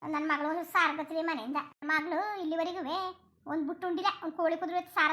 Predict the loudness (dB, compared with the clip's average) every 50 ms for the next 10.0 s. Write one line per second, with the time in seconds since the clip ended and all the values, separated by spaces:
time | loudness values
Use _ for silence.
0 | 2 0 -2 -2 0 -2 -2 -2 -2 -2 0 0 -2 -4 -2 -4 -4 -2 -2 -4
1 | -4 -2 -2 -2 0 0 -2 -2 -4 -4 -6 -4 -2 -2 -2 0 0 -2 -2 -2
2 | -4 -6 -6 -8 _ _ _ -4 -4 -2 -2 -2 0 2 2 4 4 2 0 0
3 | -2 -2 -2 0 0 -2 2 2 2 2 4 4 2 4 4 4 4 4 2 2
4 | 0 0 0 0 -2 -2 0 0 -2 -2 -2 -4 -8 -6 _ -4 -4 -2 2 2
5 | 4 4 4 2 2 0 0 -2 -2 0 2 4 6 6 6 6 6 4 2 2
6 | 2 4 4 4 4 4 2 0 -2 -4 -4 -2 -2 0 0 2 0 0 0 -2
7 | 0 0 0 0 0 0 0 2 2 0 0 -2 -6 -12 _ _ _ _ -2 0
8 | 2 2 4 4 4 4 4 2 4 4 4 4 4 4 2 2 0 -2 0 0
9 | -2 -2 -2 -4 -4 -4 -2 -4 -4 -6 -8 -2 0 0 0 0 -2 -4 -8